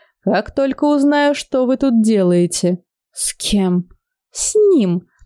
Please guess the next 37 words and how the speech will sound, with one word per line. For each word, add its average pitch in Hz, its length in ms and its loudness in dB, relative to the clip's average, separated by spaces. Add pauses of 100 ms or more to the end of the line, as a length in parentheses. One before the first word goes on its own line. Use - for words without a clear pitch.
(140)
Мужчина 240 560 0
ткнул 247 280 0
пальцем 269 500 -2
в 254 60 -4
сторону 262 480 -2
кота, 349 440 -4
который 247 460 -2
даже 262 320 0
голову 233 580 0
поднял 180 500 0
на 185 180 0
нас. 185 340 -4 (380)
«Мол, 262 280 2
ничего 254 480 0
не 226 140 2
знаю, 311 560 0
я 302 160 0
мимо 233 340 2
проходил. 220 720 -2
Мы 349 220 2
с 381 80 -4
ним 349 260 2
сбегали 294 520 0
из 285 100 -4
комнаты, 302 540 0
которую 208 560 0
мне 208 180 2
недавно 226 560 2
дали 214 220 0
под 214 220 -2
жилье». 208 600 2 (440)
Кот 226 280 -4
на 262 100 2
меня 247 440 0
очень 190 420 0
недовольно 190 580 0
посмотрел. 190 760 -2